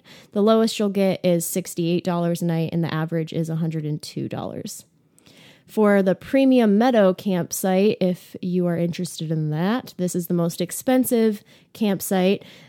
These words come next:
Around Christmas, it's gonna be two hundred and forty-eight dollars. The lowest will be a hundred and thirty-six dollars,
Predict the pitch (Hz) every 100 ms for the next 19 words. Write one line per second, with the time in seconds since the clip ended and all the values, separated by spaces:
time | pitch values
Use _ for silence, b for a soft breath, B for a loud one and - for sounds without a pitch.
0 | B - 202 202 190 247 240 240 226 214
1 | - 208 202 - 208 190 180 175 - 185
2 | 185 226 262 262 247 254 254 - - 185
3 | 196 208 220 - 214 190 185 180 175 175
4 | 185 175 180 170 170 165 160 151 156 180
5 | 170 - 175 165 160 175